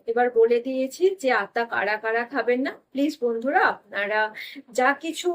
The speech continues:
ফল খান না কেন, একবার ডক্টরের সাথে আপনাদের কথা বলেই খান। আমি ভিডিও দিচ্ছি, আপনাদের ভালোর জন্যই ভিডিওগুলো দিচ্ছি, কি কি আছে সেটাও জানাচ্ছি। এবার যদি আমার ভিডিওগুলো আপনাদের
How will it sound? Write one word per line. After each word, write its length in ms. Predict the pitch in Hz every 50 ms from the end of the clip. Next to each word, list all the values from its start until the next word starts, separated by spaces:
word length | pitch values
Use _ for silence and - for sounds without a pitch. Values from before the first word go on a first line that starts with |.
| 339 311 - - _ _ _
ফল 200 | 269 254 254 262 262 254
খান 240 | - - - 214 220 220 220
না 120 | 226 226
কেন, 260 | 226 - 226 226 247 285 508 - - _ _ _ _ _ _ _ _ _ _ _ _
একবার 280 | - 214 196 190 233 240 -
ডক্টরের 480 | 196 196 190 _ - 220 214 226 226
সাথে 320 | 233 - 262 247 240 - 302
আপনাদের 440 | 294 - - - 226 226 226 226 226 226
কথা 300 | - 208 208 - _ 269 247
বলেই 460 | 226 226 226 226 233 233 254 269 262 -
খান। 240 | - - 302 311 453 - - - - _ - - - - 190 -
আমি 200 | - - 233 254 302
ভিডিও 360 | 302 269 277 262 269 285 311 311
দিচ্ছি, 340 | 302 320 320 - - - 403 415
আপনাদের 540 | 285 - - - 226 226 226 220 220 220 220 214
ভালোর 500 | 202 240 - 220 220 233 240 247 247 247
জন্যই 420 | 247 262 254 247 254 262 269 277
ভিডিওগুলো 580 | 285 285 285 - 269 269 269 269 269 269 269 277 269
দিচ্ছি, 340 | 269 277 269 - - 440 415
কি 200 | - - 277 254
কি 160 | - - 349
আছে 280 | 311 214 233 240 - 320 320
সেটাও 380 | - - 240 - 233 247 254 254
জানাচ্ছি। 580 | 254 254 247 240 247 254 254 - - - - 440 605 - - _ _ _ _ _ _ -
এবার 200 | 220 226 247 254 247
যদি 200 | 254 262 247 311
আমার 300 | 294 254 240 254 262 277
ভিডিওগুলো 500 | 277 277 - 226 240 233 226 240 247 254 254
আপনাদের 400 | 233 226 - 220 220 220 220 -